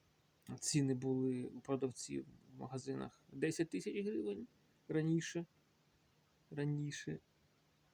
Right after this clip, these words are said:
І зараз, коли все так підскочило, ціни так підскочили на все,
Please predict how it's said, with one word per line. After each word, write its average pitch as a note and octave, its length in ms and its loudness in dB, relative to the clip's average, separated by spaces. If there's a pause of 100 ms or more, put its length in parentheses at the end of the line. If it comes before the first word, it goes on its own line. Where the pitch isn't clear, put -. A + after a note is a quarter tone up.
(280)
І E3 100 6
зараз, F3 600 2 (1300)
коли C#3 840 8 (1500)
все - 300 4
так - 200 -6
підскочило, E3 840 0
ціни D3+ 280 2
так C3+ 160 0
підскочили D#3 540 0
на E3+ 60 4
все, F3+ 400 -2